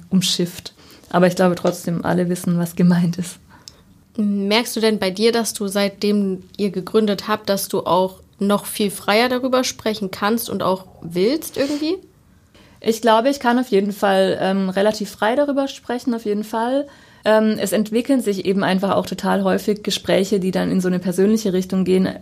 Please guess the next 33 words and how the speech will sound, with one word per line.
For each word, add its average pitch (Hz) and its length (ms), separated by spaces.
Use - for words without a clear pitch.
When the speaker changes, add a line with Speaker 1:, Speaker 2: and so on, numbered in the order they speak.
Speaker 1:
über 180 240
diesen 175 240
Aufhänger, 214 680
wenn 180 160
man 175 240
so 175 120
sagt, 175 300
„Was 175 140
machst, 170 380
was - 160
machst 175 200
du - 60
eigentlich?“ 214 400
Und 214 260
das 202 120
ist 208 120
immer 220 180
ganz 190 260
lustig, 254 420
weil 185 160
ganz 190 240
viele 202 200
Menschen 190 420
auch 185 320
dann 185 200
eben 175 280
schnell 185 400
ihre 185 180
persönlichen 190 580
Erfahrungen 233 560
ra-, 190 180
reinbringen. 190 720
Und 214 800